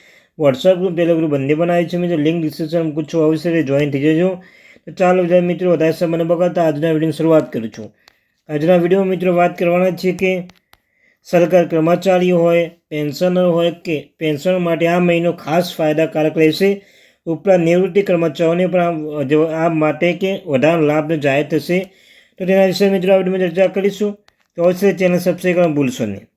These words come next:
તો મિત્રો પેન્શન, પગાર, ગ્રેજ્યુટી અને એચ આર એ, ડી એ, એલ ઈ એસ વગેરે, વગેરે મોટો વધારો થયો છે. સરકારી કર્મચારીમાં ડબલ લાભ મળશે. ડી એ ફિફ્ટી, પચાસ ટકા ઉપરાંત ગ્રેજ્યુટીમાં પાંચ લાખનો જંગી વધારો થશે.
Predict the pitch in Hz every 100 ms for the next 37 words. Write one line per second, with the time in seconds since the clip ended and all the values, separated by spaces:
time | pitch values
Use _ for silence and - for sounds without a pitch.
0 | _ _ _ 180 190 190 220 240 - _
1 | _ _ _ _ - 185 175 202 196 175
2 | 196 190 175 175 180 180 190 180 160 185
3 | 180 180 165 175 180 165 160 180 165 156
4 | 160 170 165 143 147 156 185 175 156 160
5 | 165 147 156 160 151 165 175 170 180 180
6 | - _ _ _ - 175 165 202 196 196
7 | 180 180 180 175 170 165 165 175 165 165
8 | 156 - 151 143 180 165 170 165 160 151
9 | 147 - 180 170 175 175 196 175 170 -
10 | 185 147 147 143 175 170 170 160 160 160
11 | 165 156 156 147 147 160 147 139 147 143
12 | _ 143 127 117